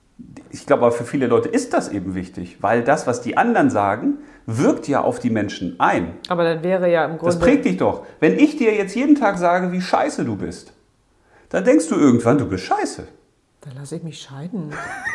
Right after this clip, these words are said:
Speaker 1: Das ist auch ein Beispiel nur, Mensch. So, und wenn die Leute,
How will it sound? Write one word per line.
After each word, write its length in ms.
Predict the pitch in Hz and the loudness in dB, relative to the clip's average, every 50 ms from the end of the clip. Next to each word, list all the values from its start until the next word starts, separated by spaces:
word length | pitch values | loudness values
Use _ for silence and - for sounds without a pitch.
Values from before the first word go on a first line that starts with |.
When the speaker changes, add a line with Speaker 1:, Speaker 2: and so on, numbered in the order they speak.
| 932 - 1017 - - - 880 | -8 -10 -12 -16 -12 -6 -2
Speaker 1:
Das 100 | - - | -2 0
ist 140 | - - | 2 2
auch 120 | - 302 - | 2 2 2
ein 140 | - 156 - | 2 -2 -2
Beispiel 880 | - - 156 160 - 233 - - 233 233 240 208 196 175 190 180 156 147 | 2 4 4 6 6 4 2 2 0 0 2 2 4 6 6 6 6 6
nur, 300 | 151 156 156 147 127 117 | 6 8 8 8 8 8
Mensch. 520 | 117 120 131 131 127 127 123 127 - - - - - - - - - - - - - - - | 6 4 4 4 4 2 0 -4 -8 -14 -20 -20 -20 -20 -20 -20 -20 -20 -20 -20 -20 -20 -6
So, 180 | - 160 151 - | 0 0 2 4
und 120 | 135 135 | 4 4
wenn 120 | 151 165 190 | 4 2 2
die 120 | 190 180 | 2 0
Leute, 640 | 156 170 165 208 277 294 - 196 175 185 320 330 | 2 2 4 4 2 0 0 -2 -2 -2 -2 -2